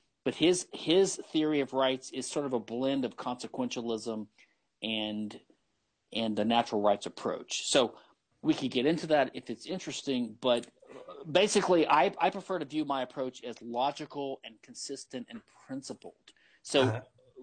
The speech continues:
Speaker 1: we, you talk to other human beings that we live with, the ones that share similar values,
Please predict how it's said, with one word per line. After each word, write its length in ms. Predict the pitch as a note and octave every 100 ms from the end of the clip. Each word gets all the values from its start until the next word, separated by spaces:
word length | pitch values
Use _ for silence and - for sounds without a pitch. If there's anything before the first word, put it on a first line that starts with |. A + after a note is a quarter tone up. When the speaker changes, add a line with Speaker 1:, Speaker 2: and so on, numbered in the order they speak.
| D3+
Speaker 1:
we, 80 | D3+
you 140 | D3 D3
talk 320 | - E3+ F3
to 120 | -
other 140 | D3 C3+
human 300 | - C3+ A2
beings 500 | C3+ C3 G#2+ A2+ -
that 100 | G#2+
we 120 | A#2
live 260 | A2 D#3 D3
with, 380 | G2+ A2 - _ _ _ _ _ _ _ _ _ -
the 120 | G2+ A2+
ones 240 | C3+ C3
that 100 | C3
share 240 | - C#3+ C3
similar 500 | - D3 C3+ B2 G#2+
values, 680 | A2 B2 C#3+ F#2+ F2+ F#2